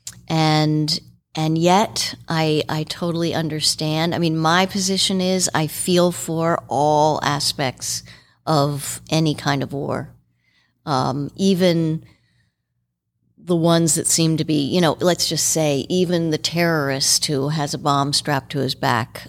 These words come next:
I feel, you know, my feeling is this is just somebody who's really unwell. It's levels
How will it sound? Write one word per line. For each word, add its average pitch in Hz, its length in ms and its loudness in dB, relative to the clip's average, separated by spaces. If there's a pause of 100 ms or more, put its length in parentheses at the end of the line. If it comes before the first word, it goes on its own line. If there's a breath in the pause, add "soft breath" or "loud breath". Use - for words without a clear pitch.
I 139 120 -4
feel, 131 680 -2 (200)
you 170 100 -2
know, 143 220 0
my 180 380 2
feeling 208 420 0
is 214 320 0 (300 loud breath)
this 175 200 0
is 165 140 0
just - 400 0 (640 loud breath)
somebody 160 440 0
who's 151 300 -4
really 156 400 0
unwell. 135 520 0
It's - 180 -4
levels 175 540 2